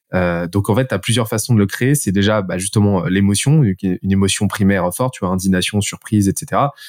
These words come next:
Euh, ou alors, bah, la récurrence. Donc, c'est là que, euh, tu vois, aujourd'hui, euh, on est dans une ère où les triggers sont constants parce que, bah, tu peux très facilement arri-, vir-, euh,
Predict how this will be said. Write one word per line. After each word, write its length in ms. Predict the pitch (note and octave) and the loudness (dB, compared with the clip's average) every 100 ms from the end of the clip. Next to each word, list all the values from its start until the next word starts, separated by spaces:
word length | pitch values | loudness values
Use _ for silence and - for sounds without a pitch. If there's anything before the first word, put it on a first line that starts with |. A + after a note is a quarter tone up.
| - _ _ | -20 _ _
Euh, 100 | F2 - | -4 0
ou 160 | C3 B2 | 2 4
alors, 300 | A#2 C#3+ C3+ | 4 2 0
bah, 260 | A2+ A#2+ - | 0 -2 -2
la 160 | A2 | -2
récurrence. 520 | A2 G#2+ B2 A2+ - _ _ | 0 -2 -2 -2 -4 _ _
Donc, 160 | G2+ F#2+ - | 0 0 -4
c'est 180 | - G#2 | 0 2
là 160 | A#2+ | 2
que, 280 | - A#2+ A#2+ - - | 2 0 -2 -6 -6
euh, 60 | F#2 | -2
tu 140 | - | 2
vois, 260 | G#2+ A2+ G#2 | 2 2 0
aujourd'hui, 460 | G2+ G2+ G#2 B2 - _ _ | 0 2 2 0 -2 _ _
euh, 120 | F#2 F2 | -2 0
on 160 | G2 G#2 | 2 4
est 60 | |
dans 140 | G2+ G2 | 4 2
une 180 | G2 A2+ | 2 0
ère 160 | G#2 | 0
où 40 | G2 | -2
les 100 | G2 | -4
triggers 340 | - G#2 A#2 | -2 0 -2
sont 160 | - F#2 | -4 -8
constants 360 | G#2+ - D3 | -8 -2 -2
parce 160 | D#3+ F#2+ | 0 -2
que, 120 | G#2 | 0
bah, 120 | F#2 | 0
tu 180 | F2+ F#2+ | -2 -2
peux 180 | B2+ C3 - - | 0 0 -2 -6
très 160 | C#3 C3+ | -2 0
facilement 360 | B2 - B2 | 0 2 2
arri-, 220 | A2 A2+ | 2 0
vir-, 320 | G#2+ G#2+ A2+ G#2+ | -2 -2 -2 0
euh, 420 | - G2 F#2 | 0 0 0